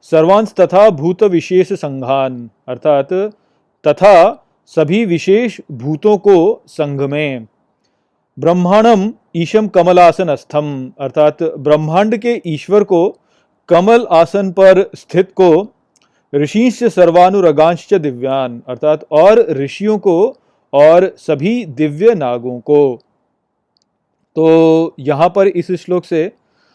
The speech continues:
हमें अर्जुन के द्वारा बताया गया विवरण प्रस्तुत किया जाता है कि अर्जुन श्री कृष्ण को किस प्रकार से देख रहे हैं उनके विराट रूप में।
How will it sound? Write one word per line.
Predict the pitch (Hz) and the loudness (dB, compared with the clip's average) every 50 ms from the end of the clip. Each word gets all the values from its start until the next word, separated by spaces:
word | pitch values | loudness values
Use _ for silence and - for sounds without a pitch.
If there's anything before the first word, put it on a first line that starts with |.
| _ _ _ - | _ _ _ -8
हमें | - 143 151 170 180 180 185 185 185 - - | -6 -6 -4 -2 -2 -2 -2 -4 -6 -4 -2
अर्जुन | 151 147 143 156 202 208 | -2 -2 0 -2 -2 -2
के | 202 214 214 | 0 0 0
द्वारा | 190 185 190 185 190 185 | 2 4 4 4 4 4
बताया | 170 170 170 170 160 160 | 2 2 0 2 0 0
गया | 156 147 160 160 160 160 160 | 0 0 0 2 4 4 2
विवरण | 160 - 143 135 143 147 135 147 156 156 151 | 2 -2 -6 -6 -6 -4 -2 -2 -4 -4 -6
प्रस्तुत | 143 _ _ - 151 123 _ - 151 147 147 139 - | -10 _ _ -12 -12 -12 _ -8 -8 -6 -6 -6 -6
किया | 151 139 - 139 143 143 | -8 -8 -4 -2 0 0
जाता | 135 139 131 123 - 151 139 | 0 0 -4 -4 0 0 0
है | 135 147 | 0 0
कि | 156 - 156 151 151 - - | -4 -8 -10 -10 -8 -8 -6
अर्जुन | 147 135 135 139 165 156 147 175 - _ _ _ _ _ _ _ _ | -8 -6 -4 -4 -6 -6 -6 -12 -18 _ _ _ _ _ _ _ _
श्री | - 151 | -10 -8
कृष्ण | 143 - 156 - - 165 | -6 -6 -8 -8 -8 -12
को | 143 - 160 160 165 | -6 -4 -2 -2 -2
किस | 160 - 156 143 - | -4 -6 -10 -12 -10
प्रकार | - 156 143 - 139 131 | -6 -6 -4 -2 -4 -4
से | 120 143 139 | -4 -6 -6
देख | 127 131 117 135 | -6 -8 -8 -8
रहे | 139 143 | -8 -8
हैं | 185 | -8
उनके | 208 175 151 - 185 202 | -8 -10 -8 -6 -6 -4
विराट | 170 143 131 123 123 127 120 | -4 -6 -6 -6 -6 -6 -8
रूप | 120 123 123 - - | -10 -14 -14 -14 -14
में। | 123 123 120 | -16 -14 -14